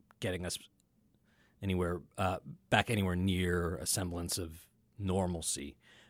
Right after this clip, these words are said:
can there be a free and fair election in the U S if the ruling party is voted to affirm that its leader can cheat however he wants in his reelection so long as he has some, you know, weakly plausible pretext for doing so? And I,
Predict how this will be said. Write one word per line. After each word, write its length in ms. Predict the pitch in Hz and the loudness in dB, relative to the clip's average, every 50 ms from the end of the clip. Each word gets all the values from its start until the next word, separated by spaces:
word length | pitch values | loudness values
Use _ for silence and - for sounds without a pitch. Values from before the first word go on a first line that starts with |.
| _ _ - | _ _ -2
can 160 | - - 123 | 2 4 6
there 100 | 127 120 107 | 6 6 6
be 140 | 95 117 110 | 6 4 4
a 40 | |
free 220 | - - - 117 104 | 4 4 2 2 2
and 100 | 98 - | 2 2
fair 100 | - 104 | 2 2
election 360 | 101 117 131 - - - 117 | 4 4 2 2 2 0 2
in 60 | 107 | 2
the 60 | 101 | 2
U 100 | 95 98 | 0 0
S 120 | 95 90 - | 0 -2 -2
if 80 | 104 | -4
the 100 | 85 98 | -4 -4
ruling 300 | 92 101 107 107 101 95 | -2 0 0 0 0 0
party 260 | 87 - 110 107 101 98 | 0 0 0 0 0 -2
is 100 | 92 87 | -4 -2
voted 320 | 101 101 95 90 92 92 - - - - - - - - | -2 -2 0 0 -2 -4 -6 -12 -20 -20 -20 -16 -8 -4
to 220 | - 123 107 - - | -2 -2 -2 -2 -4
affirm 500 | 95 - - - 117 107 101 104 104 101 | -8 -6 -2 2 4 4 4 4 4 4
that 120 | 95 87 | 2 2
its 200 | 90 80 - - | 0 -2 -4 -4
leader 320 | 104 92 82 90 87 90 85 | -2 -2 0 0 -2 -2 -2
can 260 | - - 95 92 - - | -4 -4 -4 -4 -2 0
cheat 340 | - - - - - - | 0 2 2 2 0 0
however 260 | - 104 92 92 87 87 | 0 0 2 2 0 -2
he 140 | - 95 | -2 -4
wants 560 | 87 85 92 92 92 90 90 87 - - - - - - - - - - | -2 0 0 2 2 2 0 0 0 -2 -2 -2 -8 -20 -20 -16 -6 -2
in 80 | 92 | 0
his 140 | 92 82 92 | 0 2 2
reelection 480 | 92 90 90 90 90 87 - - 95 87 | 2 2 4 2 2 0 0 -2 -2 0
so 160 | - - 90 | 0 0 0
long 200 | 82 85 82 82 | 0 0 0 0
as 240 | 87 87 - - - _ - - _ _ _ _ _ _ _ _ - | -2 -2 -4 -4 -6 _ -20 -20 _ _ _ _ _ _ _ _ -10
he 120 | - 104 | -4 -2
has 180 | 95 87 82 - | -2 0 2 0
some, 380 | - - 92 87 85 80 80 - _ _ _ - _ _ _ _ _ - | 2 2 2 2 0 -2 -4 -8 _ _ _ -20 _ _ _ _ _ -14
you 140 | - - 90 | -10 -8 -8
know, 160 | 73 - - - - _ _ _ _ _ _ _ _ _ _ _ _ _ _ _ _ _ - | -8 -8 -10 -14 -18 _ _ _ _ _ _ _ _ _ _ _ _ _ _ _ _ _ -14
weakly 500 | 101 101 101 104 101 92 - - 101 87 | -8 -2 2 4 4 4 2 0 -2 -2
plausible 880 | 82 - - 101 98 87 87 82 90 80 85 82 80 80 78 80 76 - _ _ _ _ _ _ _ _ _ _ _ - | -2 -2 -2 0 2 2 0 0 -2 -2 -2 0 0 0 -2 -4 -6 -10 _ _ _ _ _ _ _ _ _ _ _ -6
pretext 420 | - - 101 - - 95 85 - | -2 -2 -2 0 0 -2 -2 -2
for 60 | 98 85 | -4 -4
doing 240 | 78 90 87 85 | -2 -2 -2 0
so? 120 | 82 - 120 | 2 2 4
And 140 | 117 123 127 | 4 6 8
I, 140 | 135 156 | 6 6